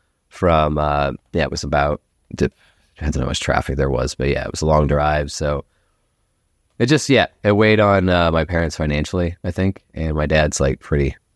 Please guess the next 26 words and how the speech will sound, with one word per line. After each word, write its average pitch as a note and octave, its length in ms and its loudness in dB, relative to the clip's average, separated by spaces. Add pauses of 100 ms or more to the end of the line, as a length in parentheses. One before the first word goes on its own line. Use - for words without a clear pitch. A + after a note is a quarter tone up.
(120)
old D2+ 180 0
school, D#2+ 320 2
so C2+ 320 0 (180)
just - 280 -4
wanted C#2 240 0
me C2 100 0
to - 100 -4
get, A#1+ 220 -4
like, - 120 -8
a - 80 -6
regular C2+ 340 0
job. D2 320 -2 (460)
Um, D2+ 560 0 (440)
and F#2 400 0
yeah, F#2 160 2
when E2 140 0
it D#2+ 60 -6
came F2+ 240 -2
time E2+ 260 -2
for F#2 120 -10
me E2+ 60 -4
to - 80 -12
go D2 80 -6
to B1+ 60 -8
high A2 220 0
school, A2 480 0